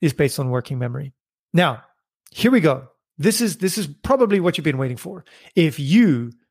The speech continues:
don't know how to study a language, here's what I'm gonna give you. Every single week, you should be doing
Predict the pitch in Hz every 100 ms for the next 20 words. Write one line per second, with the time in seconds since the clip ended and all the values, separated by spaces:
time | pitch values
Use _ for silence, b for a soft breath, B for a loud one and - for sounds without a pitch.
0 | _ _ _ _ 185 208 190 180 170 160
1 | 143 - 175 151 139 139 123 - - _
2 | _ - 185 170 175 147 139 131 127 175
3 | 156 _ _ _ _ _ _ - 196 214
4 | 233 214 - 190 185 170 131 156 131 -
5 | 143 143 - 170 156 135 156 151 123 110